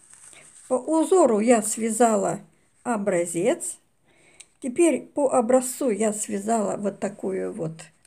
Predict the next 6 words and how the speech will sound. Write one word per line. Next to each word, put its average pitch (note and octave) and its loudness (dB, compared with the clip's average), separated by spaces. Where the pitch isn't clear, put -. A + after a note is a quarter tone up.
юбочку. G#3+ -4
К - -20
этой C#4+ 2
юбочке A#3 -2
я A3 0
связала G3+ -4